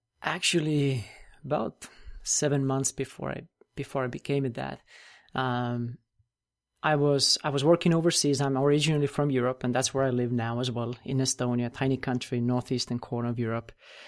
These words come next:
I was, uh, working for U S based corporation for eleven years, uh, before quitting, uh, about a year ago. And I was overseas in U S. My wife was, uh, back home here in Estonia, and just one Sunday,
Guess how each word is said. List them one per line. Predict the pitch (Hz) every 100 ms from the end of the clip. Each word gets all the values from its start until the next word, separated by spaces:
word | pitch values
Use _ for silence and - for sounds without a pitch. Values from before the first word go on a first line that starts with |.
| - -
I | 143
was, | 147 139 -
uh, | 139 135 135 127
working | 127 151 175 175 143 143
for | - - 135 127 127 123
U | 151 156
S | 143
based | 147 135 -
corporation | 139 127 135 143 - 127
for | 120 - 127
eleven | 123 143 143 127
years, | 123 160 - - _ _ _ -
uh, | 135
before | 123 - 139
quitting, | 131 147 147 160 151 -
uh, | 139 131 131 127 -
about | 131 127 -
a | 123
year | 131 156
ago. | 151 170 180 - - - - - - - -
And | 160
I |
was | 160 156 147
overseas | 175 175 165 - 165 156
in | 147
U | 147 151
S. | 147 143
My | 139
wife | 127 135 139 -
was, | 135 131 -
uh, | 139 131 127 127 - -
back | -
home | - 165 165
here | 139 139
in | 131
Estonia, | 123 - 175 170 135 131
and | 131 127
just | 135 -
one | 139 139
Sunday, | - 139 139 135 135 131 -